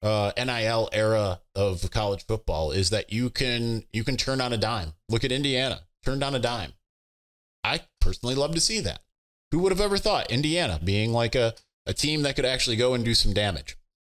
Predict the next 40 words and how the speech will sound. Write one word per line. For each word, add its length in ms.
Anyway, 220
that's 140
gonna 140
do 120
it 100
for 160
us 120
today. 500
We'll 180
be 140
back 420
on 400
Wednesday, 920
and, 360
uh, 160
we 140
will 160
continue 640
to 320
look 300
forward 400
to 180
the 80
Northwestern 720
game. 400
Ohio 380
State 380
is 160
but 200
a 60
week 300
and 100
a 20
half 220
away, 400
which 180
is 140
wild. 640
And, 520
uh, 460